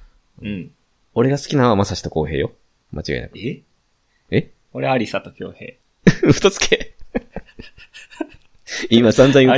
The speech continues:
Speaker 2: うとったけど。
Speaker 1: アリサと恭平。戻らんかったか、アリサと恭平。
Speaker 2: いや、まあ、アリサと恭平のストーリーはめちゃめちゃ可愛かったけどね。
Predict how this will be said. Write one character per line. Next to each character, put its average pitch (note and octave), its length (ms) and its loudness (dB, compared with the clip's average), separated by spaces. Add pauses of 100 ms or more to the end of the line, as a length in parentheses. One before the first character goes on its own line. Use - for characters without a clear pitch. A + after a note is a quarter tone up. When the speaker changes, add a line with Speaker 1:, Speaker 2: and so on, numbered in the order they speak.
Speaker 2:
う C#3 40 0
と C#3 100 2
っ B2 60 2
た A#2+ 80 -2
け C3+ 120 -4
ど。 A#2+ 120 2
Speaker 1:
ア - 20 0
リ - 60 -2
サ - 0 -
と A#2+ 80 -6
恭 - 0 -
平。 B2+ 100 -10 (320)
戻 C#3+ 280 0
ら D#3 140 6
ん D3+ 40 -4
か E3 100 -4
っ - 100 -12
た D3 120 -2
か、 C#3+ 180 -10
ア C#3+ 60 -12
リ D3 80 -12
サ C#3 160 -8
と D3 120 -12
恭 - 320 -16
平。 D#3+ 200 -8
Speaker 2:
い D#3+ 80 -12 (760)
や、 G2+ 140 4
ま F#2 160 4
あ、 - 20 2
ア A#2+ 60 4
リ D#3+ 100 2
サ F#2+ 160 0
と - 160 -6
恭 G2+ 260 4
平 G2+ 160 2
の F#2+ 120 2
ス - 100 -8
ト C3 180 4
ー B2+ 60 6
リ B2 140 6
ー A#2+ 60 6
は E2 40 4
め D#2+ 160 0
ち - 80 -4
ゃ F#2+ 40 2
め G#2 80 0
ち - 80 -4
ゃ - 20 -6
可 - 120 -4
愛 A#2+ 80 2
か - 100 -4
っ - 40 -4
た - 60 -20
け - 120 -14
ど A2 60 -10
ね。 - 80 -10